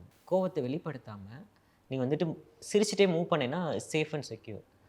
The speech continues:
நீ ஒரு, ஒரு பெரிய லெவல்ல இருக்குன்னா உன்னோட கோவம் வந்து எடுத்துக்கப்படும்.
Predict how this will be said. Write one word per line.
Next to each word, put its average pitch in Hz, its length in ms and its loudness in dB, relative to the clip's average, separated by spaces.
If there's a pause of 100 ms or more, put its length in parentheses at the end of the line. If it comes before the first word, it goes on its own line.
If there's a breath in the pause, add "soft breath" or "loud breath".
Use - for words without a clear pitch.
(220 soft breath)
நீ 170 380 2
ஒரு, 143 560 4
ஒரு 143 140 2
பெரிய 180 320 4
லெவல்ல 165 380 4
இருக்குன்னா 123 280 -4
உன்னோட 123 360 -2
கோவம் 135 200 0
வந்து 117 200 -8
எடுத்துக்கப்படும். - 600 -12